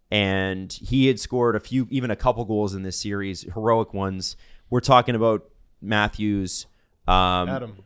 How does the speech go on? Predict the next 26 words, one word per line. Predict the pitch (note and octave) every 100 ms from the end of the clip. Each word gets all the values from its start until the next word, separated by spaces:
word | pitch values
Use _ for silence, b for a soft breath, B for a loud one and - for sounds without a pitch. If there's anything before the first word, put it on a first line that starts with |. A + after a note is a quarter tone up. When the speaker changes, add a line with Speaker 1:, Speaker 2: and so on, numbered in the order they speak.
| -
Speaker 1:
at | A2
fifteen | - C3 - A#2+ G#2+
million | G#2 G2
bucks. | G2 - - -
Speaker 2:
What | A#2+ C3+
was | D3+
the | D3+
first | C#3 D#3 C3+
hour | A#2 B2 A#2+
of |
the | G#2+
show | G2+ A#2 G#2+ G2+
for? | - G2+ B
Speaker 1:
I, | C#3 D3+
I | C3
agreed. | C3 E3+ C3+ F#2 - -
I'm | C3+
just, | C3 C#3+ -
but | - A2
hold | C3+ C#3
on, | F#2
let | G2+
me | A2+
finish. | B2 G2+
Speaker 2:
He | C#3+
didn't. | C#3 A#2